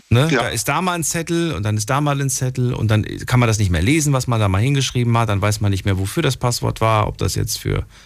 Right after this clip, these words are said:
Speaker 1: Amazon war
Speaker 2: Ja.
Speaker 1: oder für eBay war. Und, äh, gleiches Problem auch mit der Mailadresse, wie gesagt, die halt, äh, über die Jahre ver-, verändert wurde. Und,
Speaker 2: Mhm.
Speaker 1: ähm,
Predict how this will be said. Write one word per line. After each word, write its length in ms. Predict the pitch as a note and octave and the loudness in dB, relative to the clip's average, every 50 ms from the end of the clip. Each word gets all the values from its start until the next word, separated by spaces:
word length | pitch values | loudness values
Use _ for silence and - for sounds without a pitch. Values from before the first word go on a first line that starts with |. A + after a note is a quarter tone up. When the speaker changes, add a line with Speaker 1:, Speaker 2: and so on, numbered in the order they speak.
| - - | -20 -8
Speaker 1:
Amazon 540 | - C3 C#3 D3 C3 B2 A#2 A#2+ A#2 A2+ G#2+ | -2 0 2 2 2 2 2 2 2 2 2
war 200 | A#2+ A2+ A2 G#2+ | 2 2 2 2
Speaker 2:
Ja. 40 | G2 | 2
Speaker 1:
oder 140 | F#2 F#2 F#2+ | 0 -2 -2
für 140 | - - G2 | -2 -4 -4
eBay 400 | - C#3 D3 C3+ B2 A#2+ A2+ G#2+ | -4 -2 0 0 2 0 2 2
war. 240 | A2 A2 A2 G#2+ G#2 - - - - - - - - - - _ _ _ _ | 2 2 2 0 -2 -4 -10 -18 -20 -20 -20 -20 -20 -20 -20 _ _ _ _
Und, 460 | - G#2+ G#2 G2+ G2+ G2 G2 - - | 0 2 2 2 2 0 0 -2 -2
äh, 220 | F#2 F2+ F#2 G2 G2 | -2 0 -2 -2 0
gleiches 340 | - B2+ A#2 C#3+ D#3+ E3+ D3 | 0 0 0 0 0 -4 -4
Problem 340 | - - C3+ A2+ B2+ C3+ C3+ | -2 -2 0 2 2 4 4
auch 120 | B2+ A2 A2 | 2 2 0
mit 100 | B2 A#2+ | 0 0
der 100 | A2 G#2 | 2 2
Mailadresse, 600 | G2 G2 G2 G#2+ B2 C3 B2+ B2+ B2+ B2+ - - | 2 2 2 2 2 0 0 -2 -2 -2 -4 -4
wie 100 | B2+ A#2 | -4 -2
gesagt, 460 | A2 A2 G#2 A2+ B2+ C3+ C3 - - - | -2 0 2 2 0 0 -2 -6 -4 -2
die 100 | G#2 G#2 | 0 2
halt, 320 | F#2+ G2 G2 F#2+ - - - - | 2 2 0 0 -4 -8 -12 -12
äh, 120 | - C#2 D2+ | -10 -10 -10
über 220 | - - - G#2+ G#2 | -10 -4 -2 0 0
die 100 | F2 F#2+ | 2 2
Jahre 320 | F#2 G2+ F#2+ A2 G#2+ B2 | 2 2 2 2 0 -2
ver-, 220 | G#2+ - G#2+ F#2 - | -2 0 0 -2 0
verändert 500 | - - - - G#2 A2+ B2+ C3 B2 B2 | -2 -4 -2 0 2 2 2 2 2 2
wurde. 340 | B2 B2+ C#3 C#3 D3+ E3 E3 - - _ _ _ _ _ _ - - - - - _ _ _ _ _ | 2 2 4 2 2 0 -2 -8 -14 _ _ _ _ _ _ -20 -20 -20 -20 -20 _ _ _ _ _
Und, 560 | - A2 G#2+ G#2+ G#2 G#2 C#3+ G#3 G#3 - - - | -2 0 2 2 4 2 2 0 -2 -4 -6 -6
Speaker 2:
Mhm. 60 | G2 | -6
Speaker 1:
ähm, 300 | G2 F#2+ F#2+ G2 G2 | -4 -2 -2 -2 -2